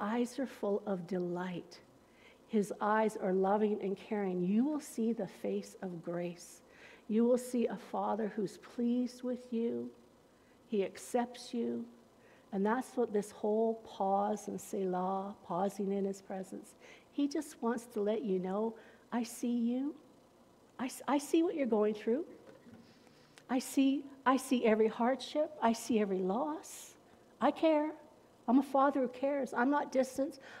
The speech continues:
I'm not hiding my face. I'm not far away. I'm with you and I'm for you right now. So this is,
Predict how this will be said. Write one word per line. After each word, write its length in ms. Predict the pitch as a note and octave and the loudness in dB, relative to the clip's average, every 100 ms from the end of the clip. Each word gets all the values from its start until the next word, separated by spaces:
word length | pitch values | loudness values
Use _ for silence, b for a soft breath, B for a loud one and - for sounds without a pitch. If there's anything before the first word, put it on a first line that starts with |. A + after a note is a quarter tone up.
| - | 0
I'm 100 | B3 | 4
not 160 | C#4+ A3+ | 4 2
hiding 400 | - A3 A#3 A#3+ | 2 4 4 4
my 180 | A3 | 2
face. 600 | A3 - A3+ B3 - - - B B B B | 0 0 0 0 -4 -14 -18 B B B B
I'm 120 | A3+ | 2
not 180 | C4 B3 | 2 0
far 360 | - B3+ B3 B3 | 4 8 8 8
away. 460 | A3+ G#3+ G#3+ A3 A3 | 4 4 2 0 -2
I'm 200 | A3 G3+ | 0 4
with 280 | G#3 A3+ - | 4 2 2
you 200 | A#3+ A#3+ | 0 2
and 160 | G#3+ F#3+ | -2 -2
I'm 120 | F#3+ | -4
for 340 | - G#3 G#3+ | -2 0 2
you 180 | G3+ F#3+ | 2 2
right 280 | F#3 G3 - | 2 0 -2
now. 340 | G#3 G#3 G3 G3 B B B | -2 -2 -6 -10 B B B
So 220 | - C4 A#3 | 2 6 8
this 260 | C#4+ C#4+ | 6 4
is, 220 | C4+ - | -4 -4